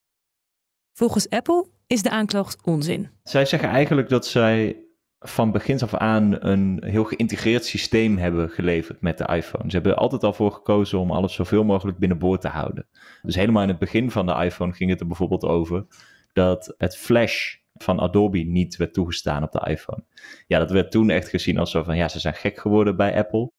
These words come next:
Speaker 2: Maar dat past in die filosofie die, die, die het bedrijf eigenlijk nog steeds gebruikt. En juist omdat alles zo goed op elkaar is afgestemd, zowel qua software als hardware, en dat, eh,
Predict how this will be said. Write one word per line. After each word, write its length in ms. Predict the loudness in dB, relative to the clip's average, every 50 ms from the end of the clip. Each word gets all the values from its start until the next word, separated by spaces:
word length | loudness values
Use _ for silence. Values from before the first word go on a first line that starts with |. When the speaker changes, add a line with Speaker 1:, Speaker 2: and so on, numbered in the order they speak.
| _ _ _ _ _ _ _ _
Speaker 2:
Maar 180 | 0 0 0
dat 100 | 0 0
past 200 | -2 -2 -4 -2
in 160 | -2 0 2 2
die 140 | 2 0
filosofie 580 | 0 -2 -2 -2 -2 -4 -6 -2 2 2 2 2
die, 300 | 2 0 0 0 0 -2
die, 380 | -4 -4 -4 -4 -4 -4 -6 -8
die 300 | -8 -4 -2 -2 0 0
het 160 | -2 -4 -4
bedrijf 340 | -6 -4 0 0 0 0 0
eigenlijk 340 | 0 0 0 0 0 -2 -2
nog 100 | -4 -6
steeds 320 | 0 2 2 2 2 -2
gebruikt. 600 | -8 -10 -2 0 2 2 2 0 -2 -8 _ _ _ _ -20 -20 -20 _ _ _ _
En 240 | -12 -2 0 2 4
juist 360 | 4 4 4 2 0 -2 -4
omdat 320 | -2 0 2 2 2 2
alles 240 | 0 -2 -2 -2 -2
zo 120 | -2 -4 -2
goed 160 | -2 -4 -4
op 80 | -4
elkaar 240 | -4 -4 -2 -2 -2
is 100 | -2 0
afgestemd, 580 | -2 -2 -2 -2 -4 -6 -2 -2 0 0 0 -2
zowel 260 | -2 0 0 0 0
qua 140 | -2 -6 -8
software 500 | -4 -2 -2 -2 -2 0 -2 0 0 0
als 160 | 0 -2 -2
hardware, 720 | -2 0 0 0 0 0 0 0 2 2 0 0 -2 -2
en 360 | -4 -4 -2 0 0 0 0
dat, 360 | 0 -2 -2 -2 -6 -12 -14 _
eh, 280 | -8 -6 -4 -4 -4